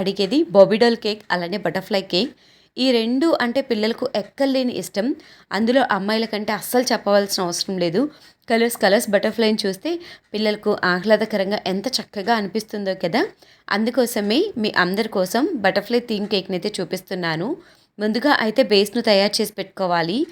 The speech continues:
బేస్ను ఎలా తయారు చేసుకోవాలి అనేది ఒక షార్ట్ వీడియో కానీ, లాంగ్ వీడియో కానీ త్వరలోనే అప్‌లోడ్ చేస్తాను. బేస్ను ఎలా తయారు చేసుకోవాలి అనేది మన ఛానల్లో చాలా రకాల కేక్ వీడియోస్‌లో చెప్పాను.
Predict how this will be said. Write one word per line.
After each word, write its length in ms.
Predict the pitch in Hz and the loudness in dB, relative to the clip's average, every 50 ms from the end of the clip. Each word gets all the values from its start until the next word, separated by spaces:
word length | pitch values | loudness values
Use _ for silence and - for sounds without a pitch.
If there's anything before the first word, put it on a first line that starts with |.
| - - - _ - 180 185 | -10 -20 -20 _ -6 0 2
బేస్ను 300 | 202 220 233 - 277 269 226 196 | 2 2 2 2 2 2 2 2
ఎలా 140 | 190 214 - 247 | 2 2 2 2
తయారు 240 | 226 214 214 214 214 - | 2 2 2 2 0 0
చేసుకోవాలి 500 | 214 202 202 - - 190 180 180 202 214 - - 196 | -2 -2 -2 -2 -2 0 0 0 0 0 -2 -2 -2
అనేది 300 | 185 175 180 208 285 311 302 - - - _ - - 202 | -2 -2 0 2 2 0 0 -4 -12 -20 _ -10 -6 -4
ఒక 100 | - 240 - | -2 -2 0
షార్ట్ 240 | - 196 185 185 180 202 220 | 2 2 2 2 2 2 2
వీడియో 200 | 214 214 214 208 208 196 | 4 4 2 2 4 2
కానీ, 200 | 180 190 220 226 196 170 | 4 4 2 4 4 4
లాంగ్ 220 | 160 170 190 185 202 | 4 2 2 0 2
వీడియో 220 | 190 202 196 190 185 190 - 196 | 2 2 2 2 0 0 0 0
కానీ 300 | 175 165 165 202 285 339 339 - - - - - _ - | 2 2 2 4 2 2 0 -2 -8 -20 -20 -20 _ 0
త్వరలోనే 480 | - 196 175 180 196 220 240 247 254 247 - 190 180 | 2 2 4 4 4 2 2 2 0 0 0 -2 0
అప్‌లోడ్ 280 | 165 190 208 226 226 - 220 | 0 0 2 2 2 2 2
చేస్తాను. 480 | 196 196 190 - - 180 160 170 185 233 294 - _ - - _ _ - 175 175 | 2 2 0 -2 -4 -4 -2 -2 -4 -6 -6 -10 _ -20 -20 _ _ -8 -2 2
బేస్ను 280 | 202 214 247 247 - 269 240 | 2 2 2 2 2 4 4
ఎలా 140 | 214 208 220 - | 4 4 4 4
తయారు 240 | 233 220 214 220 220 - 226 | 2 2 2 2 2 0 -2
చేసుకోవాలి 460 | 208 202 - - 202 190 190 185 214 - - 196 | -4 -4 -4 -2 -2 -2 -2 -2 -4 -4 -4 -2
అనేది 300 | 175 170 180 180 269 320 339 - - - - _ - - | -2 -2 0 0 0 0 -2 -4 -8 -20 -20 _ -6 -4
మన 120 | 214 226 220 - | -4 -4 -2 0
ఛానల్లో 380 | 240 220 202 208 208 208 214 226 233 - - | 0 2 2 0 0 -2 -2 -2 -2 -2 0
చాలా 260 | 208 185 190 208 240 254 247 | 2 2 2 2 2 0 0
రకాల 220 | 240 240 220 208 214 208 - | 0 0 0 0 0 0 -2
కేక్ 220 | 220 196 196 190 190 196 | -4 -4 -4 -4 -4 -4
వీడియోస్‌లో 420 | 196 185 202 190 190 185 - 214 - 214 - | -4 -2 -2 -4 -4 -4 -4 -4 -2 0 -2
చెప్పాను. 400 | 185 180 - 196 175 170 175 208 | -2 -2 -2 -2 -2 -2 -2 -4